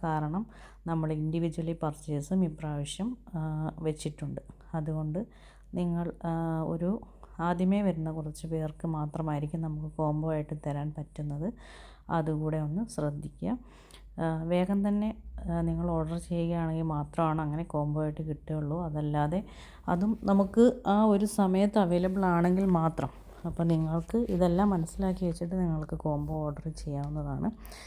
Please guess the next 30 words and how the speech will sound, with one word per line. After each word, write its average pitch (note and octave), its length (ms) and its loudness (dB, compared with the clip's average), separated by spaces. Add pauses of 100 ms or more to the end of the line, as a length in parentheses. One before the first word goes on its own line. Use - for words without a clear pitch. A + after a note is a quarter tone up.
(1160)
അപ്പോൾ - 260 6
ഇത്രയൊക്കെ A#3 420 6
ഉള്ളൂ G#3 300 8
ഇന്നത്തെ G3 340 2
വീഡിയോ. F#3 640 2
നമ്മുടെ E3+ 320 2
നാടൻ E3 400 2
ചെടികൾ D#3+ 400 0
നിങ്ങൾക്കെല്ലാവർക്കും F#3 880 2
ഇഷ്ടമായി F3 500 0
എന്ന് E3 140 0
വിശ്വസിക്കും. E3 400 -2
പ്രത്യേകിച്ച് A3 400 2
അത് A3 120 6
ചോദിക്കേണ്ട G#3+ 500 4
ആവശ്യമില്ല, G3 480 4
കാരണം F#3 360 4
നാടൻ F#3 300 2
ചെടികൾ F3+ 340 0
എല്ലാവർക്കും F3 640 0
ഇഷ്ടമാണ്. D#3+ 520 -4 (840)
അപ്പോൾ G#3+ 640 -2
ഇ-, G3+ 280 0
ഇതാണ് E3+ 380 4
ഇന്നത്തെ D3+ 340 -4
വീഡിയോ. C#3+ 500 -2 (1300)
നമ്മുടെ A3 280 6
ചാനൽ F#3 320 2
സബ്സ്ക്രൈബ് F#3 580 -2
ചെയ്യാതെ D#3 560 -2